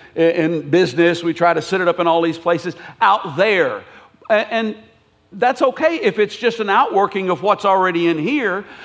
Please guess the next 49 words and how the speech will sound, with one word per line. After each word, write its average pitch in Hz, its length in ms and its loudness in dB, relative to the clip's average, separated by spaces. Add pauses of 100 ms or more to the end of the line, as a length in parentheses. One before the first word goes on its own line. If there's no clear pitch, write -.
(140)
But 180 140 2
oftentimes, 214 600 2
I 202 100 2
think 226 220 -4
we 196 80 -4
try 226 200 2
to 190 100 -4
set 240 180 2
it 208 100 0
up 208 140 2
out 208 200 2
there 247 160 2
because 208 360 0
it 202 140 2
isn't 208 280 -2
in 247 200 -4
here. 135 380 -8 (1400)
And 170 140 4
we're 190 120 4
thinking 208 400 0
if 196 180 2
it 185 120 2
exists 170 460 0
there, 202 320 2
then 170 180 0
somehow 196 480 2
it'll 160 160 -2
seep 208 380 -6
inside. 185 600 -4 (1200)
But 175 160 -2
that's 196 260 -2
not, 202 540 0 (200)
the 185 120 -4
kingdom 240 400 2
of 190 100 0
God 226 240 2
is 202 140 0
within 208 320 2
you. 170 120 0
The 160 120 0
kingdom 247 300 -2
of, 190 180 -4
what, 254 200 2
what 247 220 2
is 269 160 0
it? - 100 -4
We 214 140 0
sang 285 340 0
it. - 380 -4